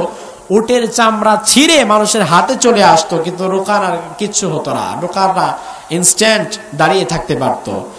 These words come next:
তার মানে রোকানার শক্তি বেশি না কম? কথা বলেন। আপনাদের চেয়ে বেশি না কম? আপনাদের তো ওঠার পরে আরেকজনের পায়ের সাথে বাড়ি খেয়ে উষ্টা খেয়ে দাঁত দুইটা ভাঙবেন,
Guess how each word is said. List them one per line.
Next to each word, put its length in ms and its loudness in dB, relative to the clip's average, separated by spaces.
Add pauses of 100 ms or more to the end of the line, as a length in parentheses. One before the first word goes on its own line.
(160)
তার 120 2
মানে 220 0
রোকানার 600 0
শক্তি 400 -4
বেশি 280 -2
না 80 -4
কম? 320 -2 (1000)
কথা 200 2
বলেন। 300 6 (760)
আপনাদের 500 0
চেয়ে 140 2
বেশি 220 4
না 120 2
কম? 280 4 (680)
আপনাদের 520 2 (120)
তো 120 0
ওঠার 300 0
পরে 480 2 (320)
আরেকজনের 560 0
পায়ের 200 2
সাথে 260 -2
বাড়ি 220 2
খেয়ে 220 2
উষ্টা 200 -2
খেয়ে 200 2
দাঁত 200 4
দুইটা 220 2
ভাঙবেন, 380 0